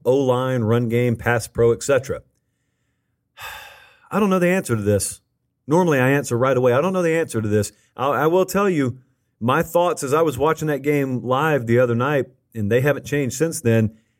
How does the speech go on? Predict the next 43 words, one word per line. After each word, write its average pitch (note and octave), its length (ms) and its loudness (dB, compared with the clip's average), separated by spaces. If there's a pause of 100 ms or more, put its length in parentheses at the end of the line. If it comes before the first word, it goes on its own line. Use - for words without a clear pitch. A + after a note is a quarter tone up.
is B2 240 -2
I've C3+ 160 0
got D#3+ 160 2
a C#3+ 40 2
lot D3+ 160 2
of D#3 60 -2
concern C#3+ 400 -2
about F#2 240 -2
Clemson. F2 400 -8
I G2+ 80 -2
told C3 260 0
you B2+ 60 2
on B2 60 2
the A#2 80 0
show C#3+ 200 0
Sunday A#2+ 280 -2
night, C3+ 200 2
if B2+ 120 -4
you A2+ 80 -2
watched B2 360 0
or A2+ 100 -2
listened A#2+ 360 -2
to A2+ 240 -2 (280)
Late B2+ 180 0
Kick B2+ 200 -4
Live, A#2+ 440 0 (520)
I D#3 220 2
do D3 220 -2
not C#3 260 0
view A#2+ 300 0
this A#2+ 240 0
path B2+ 520 -4
for A#2 140 -6
Clemson D#3+ 540 -4 (520)
as C#3 140 2
a C#3+ 100 2
foregone D3+ 440 0
conclusion B2+ 800 0
that B2 180 0
they're C3 100 4
going C3 380 -2
to B2 140 -2
march B2 440 0